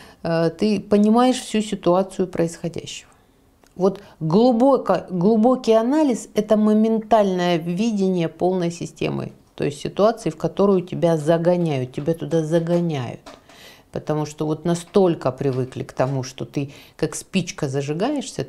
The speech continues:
ты вот несправедливость, вот, вот это вот не так всё. То есть, м, твоё состояние должно быть, знаешь, вот умиротворённо наблюдающее.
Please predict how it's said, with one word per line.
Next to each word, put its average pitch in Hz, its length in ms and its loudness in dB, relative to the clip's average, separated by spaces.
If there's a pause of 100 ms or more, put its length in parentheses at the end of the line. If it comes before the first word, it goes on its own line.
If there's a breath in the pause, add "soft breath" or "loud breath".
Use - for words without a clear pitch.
(140)
ты 151 80 -4
вот 139 220 -4 (600 loud breath)
несправедливость, 175 1080 2
вот, 135 260 -6
вот 143 160 -4
это 139 180 -8
вот 139 200 -6 (140)
не 165 160 2
так 180 420 0
всё. - 320 -8 (320 loud breath)
То 170 100 2
есть, 170 200 0 (340 soft breath)
м, 156 300 -4 (220)
твоё 214 260 4
состояние 247 680 2
должно 202 360 0
быть, 185 180 -2
знаешь, 285 240 -2
вот - 160 -8 (100)
умиротворённо 226 840 2
наблюдающее. 247 880 -4